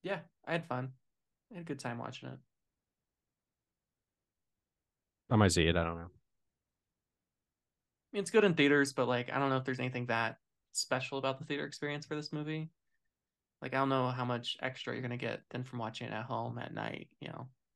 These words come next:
Speaker 1: in a dark
Speaker 2: Mm-hmm.
Speaker 1: room. But i-, it's fun. I mean, it's always fun to go to the theater, so I always encourage going to the movie theater. But
Speaker 2: Yeah.
Speaker 1: but yeah. Yeah, man.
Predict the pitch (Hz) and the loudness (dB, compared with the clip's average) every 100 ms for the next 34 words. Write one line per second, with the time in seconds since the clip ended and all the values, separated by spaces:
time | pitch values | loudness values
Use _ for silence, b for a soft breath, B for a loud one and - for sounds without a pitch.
0 | _ _ 131 120 107 110 104 85 - - | _ _ -10 -8 -6 -2 0 0 -2 -6
1 | 131 _ _ _ _ 123 120 - 113 156 | -14 _ _ _ _ -4 -4 -6 -6 -6
2 | 185 - 123 110 127 _ _ _ _ - | -4 2 2 0 -8 _ _ _ _ -6
3 | 156 156 165 143 113 117 - - 127 - | -2 2 2 2 -6 -6 -10 -10 -14 -14
4 | 113 - - - 127 _ - 127 120 - | -14 -14 -14 -14 -16 _ -6 -6 -6 -10
5 | 120 - - - - _ _ _ _ _ | -14 -16 -16 -18 -20 _ _ _ _ _
6 | _ _ _ - - - - - - - | _ _ _ -14 -14 -12 -16 -18 -20 -20
7 | - - _ _ _ _ - 113 104 - | -20 -20 _ _ _ _ 4 4 4 -2
8 | - 139 160 165 _ _ _ _ _ _ | -12 -10 -10 -12 _ _ _ _ _ _
9 | - - _ _ _ _ _ _ _ 139 | -20 -20 _ _ _ _ _ _ _ -20
10 | 147 139 143 | -18 -20 -20